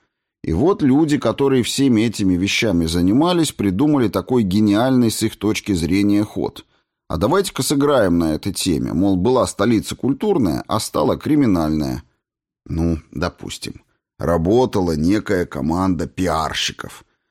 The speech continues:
Но ведь и широко известные в стране люди, публичные политики, имели схожую точку зрения по поводу событий, происходящих в Петербурге.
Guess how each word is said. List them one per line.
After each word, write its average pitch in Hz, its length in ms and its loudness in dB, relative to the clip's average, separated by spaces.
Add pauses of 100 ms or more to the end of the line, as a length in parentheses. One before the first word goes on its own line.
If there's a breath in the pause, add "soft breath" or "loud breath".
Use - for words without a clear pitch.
(180)
Но 107 220 2
ведь 131 220 0
и 143 60 2
широко 143 560 2
известные 123 640 2
в - 60 -6
стране 113 460 2
люди, 110 500 2
публичные 123 680 0
политики, 104 800 0 (320 soft breath)
имели 101 400 2
схожую 139 560 0
точку 123 420 0
зрения 98 580 2
по 85 140 -6
поводу 101 440 0
событий, 107 540 0
происходящих 92 920 -2
в - 60 -20
Петербурге. 87 840 -4